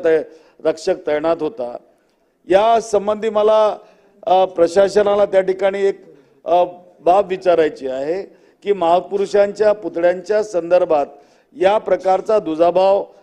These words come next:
का करण्यात आला? जेव्हा मी हा प्रश्न संबंधित जिल्हाधिकाऱ्याला त्या ठिकाणी जाऊन विचारला, त्यांनी मला सांगितलं की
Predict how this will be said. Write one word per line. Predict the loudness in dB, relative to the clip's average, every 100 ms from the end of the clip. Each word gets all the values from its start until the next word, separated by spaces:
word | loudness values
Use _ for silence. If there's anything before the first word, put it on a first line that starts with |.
| _ 0
का | 0
करण्यात | 2 0 0 0 2
आला? | 2 2 0 -4 _ _ _
जेव्हा | -2 2 0
मी | 2 0
हा | 0
प्रश्न | -2 -4 -4 -2 -2 -2 -8 _ _
संबंधित | -6 -4 -2 -2 -4
जिल्हाधिकाऱ्याला | -2 0 2 0 -2 -2 0 -2
त्या | -4
ठिकाणी | -6 -4 -6 -4
जाऊन | -2 -4
विचारला, | -4 -2 0 0 -4 -6 -14 _ _ _ -4
त्यांनी | -2 -2 -4
मला | -2 0 0
सांगितलं | -2 -4 -4 -2 0 0 -4 -20 _ _ _ -4
की | 0 2 2